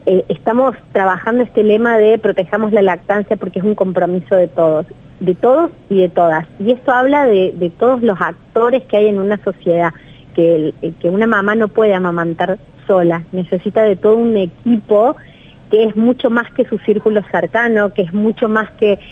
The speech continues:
eh, el, el sistema de salud, necesita del Estado, de profesionales formados,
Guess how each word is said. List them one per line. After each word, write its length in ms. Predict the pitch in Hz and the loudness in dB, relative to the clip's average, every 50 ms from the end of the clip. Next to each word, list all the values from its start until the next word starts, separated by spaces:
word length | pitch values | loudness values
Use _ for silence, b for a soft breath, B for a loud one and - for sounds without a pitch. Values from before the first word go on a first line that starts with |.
| B B B B | B B B B
eh, 420 | - 170 170 170 170 165 165 170 - | 0 2 4 4 4 4 2 2 0
el, 240 | - 170 170 170 - - | 0 0 0 0 0 0
el 160 | 180 180 175 - | -2 -4 -2 -2
sistema 440 | - 180 - - 208 196 202 202 196 | -4 -6 -4 -2 -2 -2 0 0 -2
de 80 | 190 165 - | -2 -4 -4
salud, 460 | - 170 170 175 190 202 214 208 196 | -4 -2 -2 0 2 4 4 4 2
necesita 560 | 180 190 185 170 - 180 170 - 196 180 202 190 | 2 -2 -4 -2 -4 -6 -4 -4 -4 -2 0 2
del 180 | 190 180 170 | 2 2 2
Estado, 760 | 170 165 - - - 208 202 202 196 190 190 190 185 190 190 B B B B B B | 0 -2 -6 -6 -4 -2 0 0 0 2 2 2 2 0 0 B B B B B B
de 260 | - 175 190 180 180 | -2 0 2 2 2
profesionales 800 | 180 - 190 170 185 175 - - 185 185 185 190 196 202 196 190 175 - - | 0 -2 -2 -2 -2 -4 -4 -4 -2 -2 0 2 2 4 2 2 0 -2 -2
formados, 920 | 196 185 180 175 185 190 208 208 214 202 202 196 190 185 185 185 190 190 | 0 0 0 0 0 0 0 0 2 0 2 2 2 2 2 2 2 0